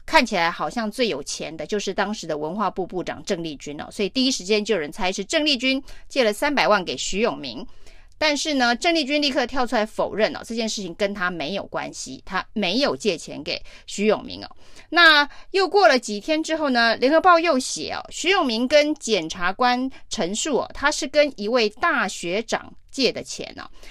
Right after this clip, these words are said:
那谁是徐永明的学长哦？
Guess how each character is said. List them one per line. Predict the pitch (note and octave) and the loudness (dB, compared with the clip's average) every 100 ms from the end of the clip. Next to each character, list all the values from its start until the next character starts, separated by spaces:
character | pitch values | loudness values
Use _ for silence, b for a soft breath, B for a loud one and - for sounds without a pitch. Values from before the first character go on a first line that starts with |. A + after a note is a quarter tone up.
| B | B
那 | - E4 D4+ | 2 6 6
谁 | C#4+ C#4+ E4+ | 6 4 4
是 | A4 G4+ | 4 2
徐 | - C#4+ | 2 4
永 | D#4+ A#3+ | 4 4
明 | F#3+ | 0
的 | G3 A3 | 2 0
学 | - - E3+ | 0 -4 -2
长 | A#3+ D#3 F#2 | 0 -2 -2
哦？ | - | -14